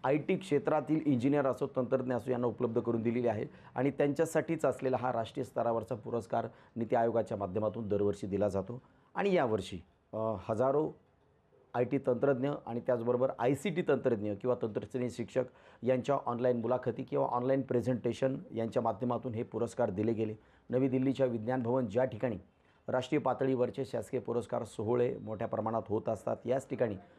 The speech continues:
कोरोना प्रतिकूलता कालावधीतला हा पहिला राष्ट्रीय पुरस्कार वितरण सोहळा नवी दिल्ली वि-, राष्ट्रीय पुरस्कार वितरण सोहळा नवी दिल्ली विज्ञान भवन या ठिकाणी भारत सरकारच्या कॉर्पोरेट सांख्यिकी आणि त्याचबरोबर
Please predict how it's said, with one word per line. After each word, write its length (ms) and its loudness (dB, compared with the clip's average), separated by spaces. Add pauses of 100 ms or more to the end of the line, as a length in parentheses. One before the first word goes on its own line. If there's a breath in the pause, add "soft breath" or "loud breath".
(140 loud breath)
कोरोना 220 2
प्रतिकूलता 480 0
कालावधीतला 680 2 (100)
हा 140 2
पहिला 480 2 (340 loud breath)
राष्ट्रीय 300 0
पुरस्कार 360 0
वितरण 300 0
सोहळा 280 0
नवी 200 0
दिल्ली 200 -4
वि-, 200 -4
राष्ट्रीय 280 0
पुरस्कार 360 0
वितरण 300 0
सोहळा 280 0
नवी 180 0
दिल्ली 220 -4
विज्ञान 320 -2
भवन 240 -2
या 100 -2
ठिकाणी 300 -4 (300 soft breath)
भारत 220 2
सरकारच्या 560 0
कॉर्पोरेट 580 0
सांख्यिकी 500 0 (300 soft breath)
आणि 360 2 (100)
त्याचबरोबर 600 4